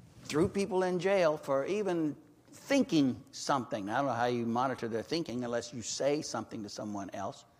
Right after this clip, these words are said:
But your thoughts and your actions, if it was against what the state allowed you to say or think, you were taken and punished. And there were some very ugly punishments that they had.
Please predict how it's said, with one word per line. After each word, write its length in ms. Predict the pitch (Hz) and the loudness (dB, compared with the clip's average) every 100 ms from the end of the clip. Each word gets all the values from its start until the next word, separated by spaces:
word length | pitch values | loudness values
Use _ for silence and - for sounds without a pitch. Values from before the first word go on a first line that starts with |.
| _ _ _ _ _ _ | _ _ _ _ _ _
But 200 | 147 - | 0 2
your 80 | 127 | -2
thoughts 420 | - 180 196 - - | 0 2 2 0 -4
and 240 | 165 175 | -2 0
your 100 | 160 - | 0 0
actions, 440 | 143 - 120 123 | 0 0 -4 -4
if 140 | 120 127 | -4 -4
it 80 | |
was 140 | 120 123 | -4 -4
against 560 | 113 127 175 170 - - - - | -2 0 0 -2 -10 -14 -2 6
what 300 | 156 - - | 6 6 -6
the 60 | |
state 400 | - - 143 143 - | -6 -2 0 0 -4
allowed 500 | 120 117 160 185 151 | -2 2 2 2 0
you 200 | 117 113 - | -2 -4 -6
to 180 | 113 | -6
say 340 | 104 - 110 104 | -6 -6 -6 -6
or 120 | 107 | -8
think, 340 | - 123 135 - _ _ - - - - - - - - | -8 -6 -6 -8 _ _ -20 -20 -20 -20 -20 -20 -16 -2
you 160 | 139 | 0
were 260 | 165 127 120 - - - - - - _ _ _ _ _ - - - _ | 2 2 -2 -10 -20 -20 -20 -20 -20 _ _ _ _ _ -20 -20 -20 _
taken 300 | - 127 135 | -2 0 2
and 160 | 135 131 | 0 2
punished. 440 | 131 104 - - - - - - - _ - - | 2 2 -4 -14 -18 -20 -20 -20 -20 _ -20 -12
And 100 | 107 | -8
there 80 | 113 | -6
were 80 | |
some 220 | 107 - 107 | -6 -6 -4
very 260 | 113 110 | -2 -2
ugly 280 | 127 110 107 - - - - | -4 -4 -6 -10 -16 -16 -6
punishments 480 | 143 113 113 104 - | -4 -4 -8 -10 -8
that 140 | 107 | -8
they 100 | 110 | -8
had. 300 | 110 110 | -6 -8